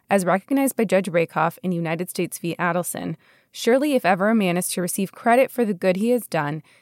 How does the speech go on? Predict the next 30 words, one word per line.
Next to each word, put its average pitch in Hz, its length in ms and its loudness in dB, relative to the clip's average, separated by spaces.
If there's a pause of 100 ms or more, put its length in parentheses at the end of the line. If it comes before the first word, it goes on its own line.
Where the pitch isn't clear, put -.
(100)
and 208 120 0
his 190 120 0
immediate 190 380 2
misconduct 180 560 -2
assessed 170 420 -2
in 208 100 -2
the 196 60 0
context 185 480 -4
of 180 60 -4
his 165 140 -4
overall 196 360 2
life 170 280 -2
hitherto, 185 760 -2 (380)
it 196 120 -2
should 240 280 0
be 254 160 0
at 180 140 0
the 175 60 0
moment 185 380 0
of 196 80 -2
his 165 140 0
sentencing, 170 760 -4
when 190 140 -2
his 170 180 -2
very 180 300 2
future 190 320 -4
hangs 180 520 -2
in 180 140 -6
the 170 80 -4
balance. - 560 -6